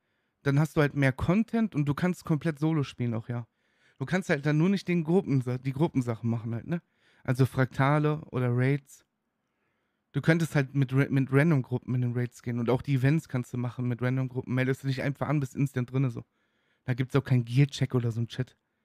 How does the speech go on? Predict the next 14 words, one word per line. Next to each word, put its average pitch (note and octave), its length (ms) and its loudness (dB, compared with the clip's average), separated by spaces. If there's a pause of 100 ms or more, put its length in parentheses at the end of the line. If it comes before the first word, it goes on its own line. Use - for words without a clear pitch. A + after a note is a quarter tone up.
(360)
Kannst - 200 -8
du A#2+ 60 -2
einfach A#2+ 180 -6
mitmachen. B2 420 -6 (280)
Kommst C#3 240 2
immer C3+ 160 2
zehn D3+ 240 4
Minuten C#3+ 320 4
vor C3 300 2
Eventbeginn C#3 600 -2
und B2 140 -4
dann A#2+ 180 -6
geht's A#2+ 200 -8
ab. A2+ 180 -12